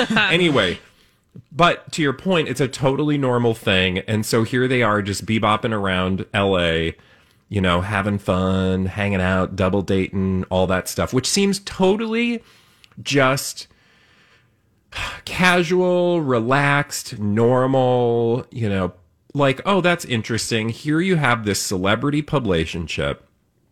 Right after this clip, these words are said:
Speaker 2: that re-enters the chat at a moment when the former member
Speaker 1: Mm-hmm.
Speaker 2: of a previous publicationship involving Kim Kardashian
Speaker 1: Kanye West.
Speaker 2: is,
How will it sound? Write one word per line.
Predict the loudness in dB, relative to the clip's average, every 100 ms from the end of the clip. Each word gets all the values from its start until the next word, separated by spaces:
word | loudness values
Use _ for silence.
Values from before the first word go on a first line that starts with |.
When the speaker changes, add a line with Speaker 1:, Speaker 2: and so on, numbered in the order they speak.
| _ -20 -2
Speaker 2:
that | 0 0
re-enters | 0 2 2 0 -2 -2
the | -4
chat | -2 -2 0 -2 -4 -10 -20 -20 -20 -20 -20 -2
at | 2 2
a |
moment | 2 2 2 2 0 0 -4 -10 -14 -18 _ _ _ _ _ -8
when | -2 0 2
the | -2
former | -2 -2 2 2 2 0 0 0 -2 -2
member | 0 2 2 2 0
Speaker 1:
Mm-hmm. | -2 -4 _ _ -2
Speaker 2:
of |
a | -2 -2
previous | 0 0 2 0
publicationship | 0 -2 0 -2 -2 -4 -4 -2
involving | -2 0 0 -2 -4
Kim | -4 -4
Kardashian | -4 -2 -2 -4 -4 0
Speaker 1:
Kanye | 0 0 -2
West. | -2 -2 0
Speaker 2:
is, | 0